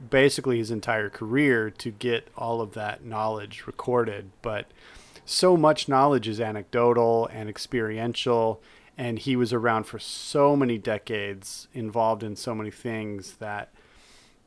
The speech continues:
yeah, it's, it's one of the, that kind of generation's last remaining, you know, true personal, like, uh, knowledge bases that existed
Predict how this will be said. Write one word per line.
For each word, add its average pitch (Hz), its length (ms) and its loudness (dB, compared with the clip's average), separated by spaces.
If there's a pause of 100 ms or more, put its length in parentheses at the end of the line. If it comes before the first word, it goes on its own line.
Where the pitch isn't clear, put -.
(120)
yeah, 113 360 2
it's, 110 300 -8
it's 131 260 -8
one 127 280 4
of 117 200 2
the, 113 680 2 (1200)
that 117 480 -4
kind 120 200 -4
of 107 120 -6
generation's 117 1200 -2 (360)
last 113 440 2
remaining, 117 760 -4 (100)
you 123 140 -6
know, 107 120 -6
true 127 400 0
personal, 131 840 2
like, 107 320 -10 (640)
uh, 104 340 -6
knowledge 117 480 0
bases 104 760 -6
that 104 340 -4
existed 107 800 -8